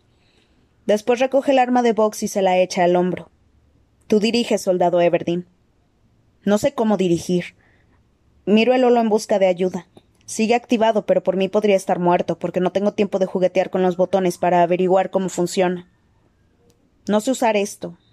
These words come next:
Box dijo que tú me ayudarías", le digo a Jackson.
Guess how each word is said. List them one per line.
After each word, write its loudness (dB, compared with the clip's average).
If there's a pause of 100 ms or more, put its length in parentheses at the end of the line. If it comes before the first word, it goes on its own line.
(300)
Box 0
dijo -2
que -2
tú 0
me 6
ayudarías", -2 (380)
le 0
digo 2
a 2
Jackson. -4